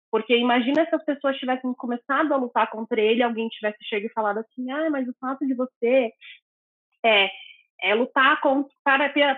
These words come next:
para a libertação dos escravos não vai mudar nada." Nossa, realmente não vai, então foda-se.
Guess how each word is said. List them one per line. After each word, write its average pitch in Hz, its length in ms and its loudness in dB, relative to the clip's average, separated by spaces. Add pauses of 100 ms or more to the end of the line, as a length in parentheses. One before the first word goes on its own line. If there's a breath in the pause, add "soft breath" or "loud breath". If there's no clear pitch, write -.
para 294 220 2
a - 20 4
libertação 262 560 0
dos 233 180 -6
escravos 254 480 -4
não 277 120 0
vai 269 120 0
mudar 277 220 -2
nada." 254 220 -2
Nossa, 277 320 -2
realmente 254 440 -2
não 247 140 -6
vai, 240 240 -2
então 233 260 -10
foda-se. 226 340 -6